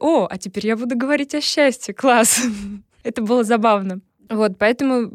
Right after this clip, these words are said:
я скорее ищу для себя какие-то пути этого счастья, поэтому как бы это начало моего пути еще. И что касается именно дома, то здесь даже дело не столько в эстетике голой, как таковой,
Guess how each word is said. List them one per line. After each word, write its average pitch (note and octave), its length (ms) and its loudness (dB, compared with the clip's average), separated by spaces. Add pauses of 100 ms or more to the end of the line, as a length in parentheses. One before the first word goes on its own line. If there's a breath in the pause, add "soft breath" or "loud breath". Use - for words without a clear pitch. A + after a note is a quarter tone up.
я A3+ 180 0
скорее A3+ 600 -2 (180)
ищу C#4 320 -2
для G#3+ 160 -2
себя G3+ 300 -2
какие-то G3 400 -8
пути A3 340 -6
этого F3+ 320 -6
счастья, A3 720 -4 (160)
поэтому A3 720 0 (180)
как G3 180 -10
бы F#3+ 100 -4
это F#3+ 220 -8
начало G3+ 440 0
моего F3+ 260 -6
пути A3 320 -8
еще. F#3+ 400 -8
И A#3 240 0
что A#3+ 220 -2
касается B3+ 520 -2
именно A#3 280 0
дома, A#3+ 480 -2
то G#3 580 0 (160)
здесь A3 300 0
даже A#3+ 360 2
дело A3+ 360 2
не G#3+ 160 0
столько A#3 440 0
в F#3+ 60 -6
эстетике A#3 880 -2
голой, G3 560 0
как G3+ 320 -4
таковой, G3+ 640 -4